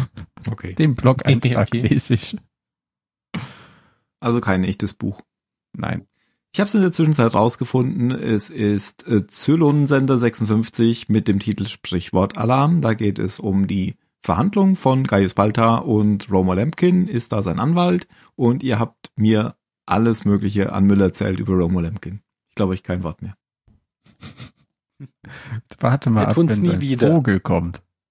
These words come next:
Speaker 3: Wir haben dir best-, wir haben dir
Speaker 1: Genau
Speaker 3: bestimmt auch
Speaker 1: weiß, dass er
Speaker 3: gesagt,
Speaker 1: nicht
Speaker 3: dass
Speaker 1: mehr
Speaker 3: er,
Speaker 1: vorkommt, oder?
Speaker 2: Und
Speaker 3: dass
Speaker 2: der
Speaker 3: er in der
Speaker 2: Hamster.
Speaker 3: Folge hier zum
Speaker 2: Der
Speaker 3: Präsidenten
Speaker 2: Hamster.
Speaker 3: ernannt wird. Der Hamster, genau.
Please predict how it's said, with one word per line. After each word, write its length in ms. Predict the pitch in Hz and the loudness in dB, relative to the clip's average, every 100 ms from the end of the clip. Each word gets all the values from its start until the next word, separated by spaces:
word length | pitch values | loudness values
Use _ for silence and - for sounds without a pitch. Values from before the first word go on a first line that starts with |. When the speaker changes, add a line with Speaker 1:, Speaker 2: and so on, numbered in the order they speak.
| - - | -8 0
Speaker 3:
Wir 140 | 156 117 | 2 4
haben 120 | 131 | 4
dir 100 | 131 | 4
best-, 240 | 127 - 196 170 120 | 2 -2 -12 -12 2
wir 140 | 135 | 4
haben 100 | 143 | 6
dir 60 | 139 | 4
Speaker 1:
Genau 40 | |
Speaker 3:
bestimmt 280 | 127 151 208 | 4 4 4
auch 100 | 170 | 4
Speaker 1:
weiß, 100 | 175 | 4
dass 20 | |
er 40 | 143 | 4
Speaker 3:
gesagt, 220 | 139 151 | 4 4
Speaker 1:
nicht 80 | 151 | 2
Speaker 3:
dass 120 | 143 | 4
Speaker 1:
mehr 80 | 143 | 4
Speaker 3:
er, 40 | 139 | 4
Speaker 1:
vorkommt, 400 | 214 135 104 110 | 2 0 0 -2
oder? 280 | 113 143 - 147 - - | -2 -4 0 0 0 2
Speaker 2:
Und 220 | 127 - | 0 2
Speaker 3:
dass 140 | 127 | 2
Speaker 2:
der 80 | - | 4
Speaker 3:
er 0 | |
in 60 | 131 | 6
der 100 | 127 | 6
Speaker 2:
Hamster. 80 | 175 | 6
Speaker 3:
Folge 160 | 143 143 | 6 6
hier 120 | 139 | 6
zum 120 | 131 127 | 4 2
Speaker 2:
Der 60 | |
Speaker 3:
Präsidenten 560 | 127 117 113 160 226 113 | 4 4 4 4 2 2
Speaker 2:
Hamster. 160 | 101 | 2
Speaker 3:
ernannt 240 | 101 104 - | 0 -2 -4
wird. 140 | 104 - - _ _ _ - | -8 -10 -20 _ _ _ -6
Der 120 | - | -2
Hamster, 420 | - 285 285 - - | -2 -4 -8 -12 -10
genau. 400 | - 151 - | -8 -8 -10